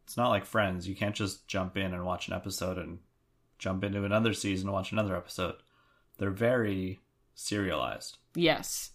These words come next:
Speaker 2: they really are. It's surprisingly serialized, and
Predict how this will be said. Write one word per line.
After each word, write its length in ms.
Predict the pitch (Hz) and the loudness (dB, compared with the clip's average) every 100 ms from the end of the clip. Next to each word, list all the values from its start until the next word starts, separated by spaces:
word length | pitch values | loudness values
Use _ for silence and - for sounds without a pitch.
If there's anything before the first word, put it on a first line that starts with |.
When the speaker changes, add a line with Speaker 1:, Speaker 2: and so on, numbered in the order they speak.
| - | 2
Speaker 2:
they 140 | 165 | 4
really 380 | 160 165 151 135 | 6 6 6 4
are. 400 | 135 131 143 - - _ _ _ _ _ | 2 2 0 -4 -16 _ _ _ _ _
It's 420 | 156 156 - - | -4 -2 -2 0
surprisingly 800 | - 190 160 175 165 160 147 143 | 4 4 8 10 10 8 4 4
serialized, 680 | 143 151 147 143 147 147 147 | 2 4 6 8 6 6 4
and 300 | 147 147 | 4 4